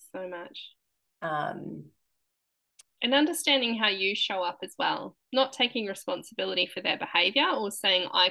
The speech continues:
Speaker 1: caused
Speaker 2: Yes.
Speaker 1: them to be like that,"
Speaker 2: Yeah.
Speaker 1: but just l-, being re-, self-reflective and a little bit introspective.
Speaker 2: Yeah. So, uh, a lot of therapists would employ the,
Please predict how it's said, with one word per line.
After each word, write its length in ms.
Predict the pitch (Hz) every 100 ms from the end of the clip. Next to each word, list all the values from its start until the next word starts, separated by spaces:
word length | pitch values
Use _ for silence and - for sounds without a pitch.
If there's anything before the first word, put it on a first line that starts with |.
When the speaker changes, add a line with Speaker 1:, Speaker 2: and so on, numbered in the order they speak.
| -
Speaker 1:
caused 320 | 190 180 165 -
Speaker 2:
Yes. 80 |
Speaker 1:
them 200 | - 175 185
to 120 | -
be 200 | 185 185
like 260 | 226 254 -
that," 320 | 285 370 392 - _ -
Speaker 2:
Yeah. 200 | 165 - - -
Speaker 1:
but 180 | 269 -
just 400 | 320 - - -
l-, 220 | 240 - _ _ _ _
being 320 | 247 233 226
re-, 80 | 208 - -
self-reflective 960 | - 190 - 208 - 175 - - -
and 140 | -
a 80 | -
little 180 | 185 180
bit 120 | -
introspective. 800 | - - - - - - - - - _
Speaker 2:
Yeah. 360 | 339 - - - - _ _ _ _ -
So, 500 | - 240 214 196 196 - _ _ -
uh, 500 | 190 170 170 190 - - - _ _ _ -
a 60 |
lot 200 | 196 196
of 120 | 190
therapists 540 | 180 175 160 180 - -
would 80 | 165
employ 480 | 156 156 156 147 147
the, 480 | 147 147 143 143